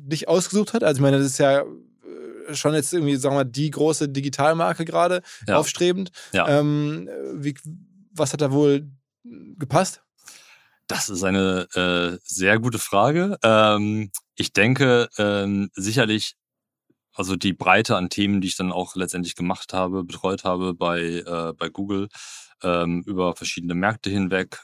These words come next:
Speaker 2: ähm, an verschiedenen Standorten, ähm, aber vor allen Dingen auch, ähm, über verschiedenste Vertical hinweg, von traditionellen Verticals, äh, von Branding bis Performance. Ähm, und mittlerweile ist es ja auch so, dass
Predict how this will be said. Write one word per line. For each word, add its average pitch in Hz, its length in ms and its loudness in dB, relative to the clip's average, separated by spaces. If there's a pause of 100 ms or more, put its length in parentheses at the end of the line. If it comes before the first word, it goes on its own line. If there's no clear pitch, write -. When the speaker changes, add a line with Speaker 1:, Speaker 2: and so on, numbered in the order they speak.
Speaker 2:
ähm, 87 320 -4
an 85 120 -6
verschiedenen 85 460 -6
Standorten, 90 800 -4 (400)
ähm, 87 460 -2
aber 87 240 -2
vor 85 180 -6
allen 85 140 -4
Dingen 85 160 -6
auch, 80 300 -8 (100)
ähm, 82 340 -6
über 85 380 -4
verschiedenste 85 720 -6
Vertical 87 400 -6
hinweg, 82 320 -8
von 82 320 -8
traditionellen 87 560 -4
Verticals, 92 640 -4 (460)
äh, 85 200 -4
von 85 220 -6
Branding 87 600 -2
bis - 160 -12
Performance. 90 880 -4 (100)
Ähm, 82 420 -6 (400)
und 87 140 -4
mittlerweile 85 420 0
ist 82 200 -6
es 90 180 -6
ja 85 100 -2
auch 80 60 -6
so, 90 120 -4
dass 82 260 -8